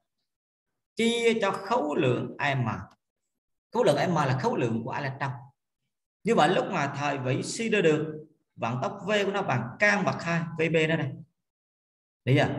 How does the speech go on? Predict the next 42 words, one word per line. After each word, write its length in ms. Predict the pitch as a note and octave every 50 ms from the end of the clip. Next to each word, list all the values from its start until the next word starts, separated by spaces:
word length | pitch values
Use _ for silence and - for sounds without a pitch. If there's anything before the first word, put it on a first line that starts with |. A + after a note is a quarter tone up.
| - - - -
bằng 220 | - B2+ B2 B2 B2
hai 280 | D3 F3+ G3 G3+ G3 D#3 - - - - - - - - - _ _ _ _
nhân 180 | D#3 F3 F#3 F#3
cho 80 | G3 F#3+ F#3+ -
trừ 280 | F#3 E3 D#3+ D#3 C#3+ C#3+
một 260 | B2+ A#2 A#2 - - -
phẩy 140 | - - D#3+
sáu 500 | - - - F#3+ G3+ A3 A#3 - - - - - _ _ _ _ -
nhân 320 | D#3+ E3+ F#3 F#3 F3+ E3+
mười 160 | E3 D3 C#3 C3
mũ 320 | B2+ B2 - - - - -
trừ 260 | D#3+ C#3+ C3+ C3 B2+
mười 180 | B2 B2 A#2 A2+ - -
chín. 360 | F3 F#3 A3 - - - - - _ _ _ _ _ _ _ _ _ _ _ _ _ _ _ _ _ _ _ _ _ -
Mà 80 | - C3 -
U 260 | A3+ A3+ A#3 A#3 A#3
của 80 | A#3 A#3
A 160 | A3 A3+ A3+
B 60 | G#3
là 320 | G#3+ A3 A3 A3+ A3 A3
bằng 240 | - E3 D3+ C3+ D3 -
trừ 240 | G3 F#3 F3 E3+
U 220 | E3 F#3 G#3 G3+ -
của 60 | G3 F3+
B 20 | G#3+ G#3
A. 240 | - F3+ F#3 F3 D3 - - - _ _ _ _ _ _ _ _ _ -
Bây 80 | C3+
giờ 100 | E3 D#3+ - - - -
U 240 | G#3+ A3 A3 A3
A 160 | A#3 A3 G#3+ G#3
B, 80 | G3 G#3 G3+ G#3 G#3+ G#3+ G#3 - - -
các 100 | - D#3+
em 140 | D#3+ E3 D#3+ C#3
chú 120 | C#3 F#3 G3+
ý 80 | G3 -
thầy 100 | C3+ A#2+
này, 100 | G#2 - - - - _ _ _ _ _ _ _
là 340 | - A#2+ A#2+ A2 G#2+ - -
U 480 | - G3 A3 A3 A3 G#3+ G#3+ G#3 - -
của 120 | D#3 A2+
A 200 | D#3+ F#3 F#3 F#3
B 80 | F3+ F#3